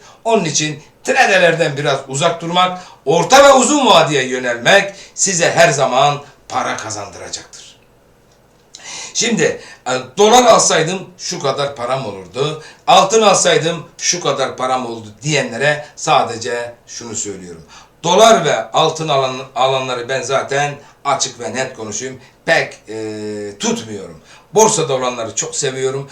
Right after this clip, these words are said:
Çünkü dolar ve altın almak sadece sizin, e, paranızı korur, enflasyon karşısında korur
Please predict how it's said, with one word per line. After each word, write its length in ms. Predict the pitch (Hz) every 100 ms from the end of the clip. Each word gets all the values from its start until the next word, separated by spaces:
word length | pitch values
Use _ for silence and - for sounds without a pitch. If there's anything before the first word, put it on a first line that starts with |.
| - -
Çünkü 440 | - 220 147 117 - - _ 165
dolar 500 | 165 196 233 208 165
ve 100 | 139
altın 600 | - 127 160 175 143 127
almak 500 | 123 151 151 160 - -
sadece 680 | - - 170 185 160 143 135
sizin, 560 | - 123 117 147 156 139 - - _ _ 123
e, 320 | 120 117 113 -
paranızı 540 | 160 165 160 151 156
korur, 340 | 139 160 160 156 - - -
enflasyon 600 | 180 147 170 165 160 156
karşısında 540 | - 175 135 127 113 -
korur 500 | 143 160 170 165